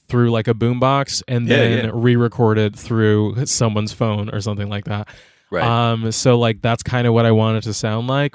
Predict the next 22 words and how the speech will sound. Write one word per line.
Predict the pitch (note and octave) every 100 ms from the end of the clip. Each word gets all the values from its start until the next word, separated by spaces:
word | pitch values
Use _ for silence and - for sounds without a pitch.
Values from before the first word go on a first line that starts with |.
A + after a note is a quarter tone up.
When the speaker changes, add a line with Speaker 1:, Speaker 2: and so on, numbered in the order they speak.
| -
Speaker 1:
but | B2
then | - A2+
I | A2
also, | G#2+ G#2+ - A#2+ A2 A2 G#2+ G#2 _ _ _ _ _ -
I'm, | A#2+ A#2 A2 -
every | C3+ C3
time | C#3 C#3 B2+
I |
listen | B2 A#2 A#2+
to |
a | A2+
track, | - A2
I'm | A2 G#2
just | G#2+
like, | A#2 G#2 -
"Oh, | G2 F#2+
this | F#2+
sounds | - F#2+ - -
<laughs> |
terrible | - - C3 - C#3 C3+ A#2+ A2
compared | - C#3+ B2 - G3
to | - F3+ G#3+ A#3